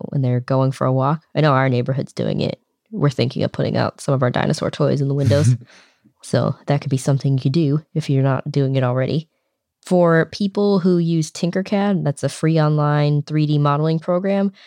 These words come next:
Speaker 1: there's a Create a Dinosaur Tinker Together challenge that's going on right now.
Speaker 2: Ooh.
Speaker 1: Yeah, so the challenge is you create and pose an original dinosaur. But don't worry, you don't have to build anything from scratch if you don't want to. You can use parts from their dinosaur collection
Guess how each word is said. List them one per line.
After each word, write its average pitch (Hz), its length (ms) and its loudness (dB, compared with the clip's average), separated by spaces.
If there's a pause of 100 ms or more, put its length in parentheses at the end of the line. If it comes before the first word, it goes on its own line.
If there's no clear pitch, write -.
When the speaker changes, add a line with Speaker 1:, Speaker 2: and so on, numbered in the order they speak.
(160)
Speaker 1:
there's 147 220 2
a 127 100 0
Create 170 420 0
a 151 120 4
Dinosaur 151 500 0
Tinker 160 400 -2
Together 151 420 2
challenge 123 640 -4
that's 131 200 -4
going 131 320 0
on 127 180 0
right 127 240 0
now. 131 320 0
Speaker 2:
Ooh. 101 560 0 (440)
Speaker 1:
Yeah, 156 300 0
so 156 160 -4
the 151 60 0
challenge 170 400 2
is 170 120 0
you 156 120 0
create 156 420 -2
and 156 100 0
pose 151 300 0
an 131 80 0
original 147 400 0
dinosaur. 147 760 -2 (180)
But - 80 -2
don't 170 100 2
worry, 175 140 0
you 165 60 0
don't 165 140 2
have 170 140 -2
to 160 80 -8
build 156 260 2
anything 156 340 0
from 151 120 -2
scratch 131 500 -2
if 156 140 -10
you 147 40 0
don't 131 200 2
want 131 220 -2
to. - 260 -6 (240)
You 156 100 2
can 151 140 0
use 156 100 4
parts 165 320 -4
from 156 180 2
their 143 140 2
dinosaur 175 420 -2
collection 190 560 0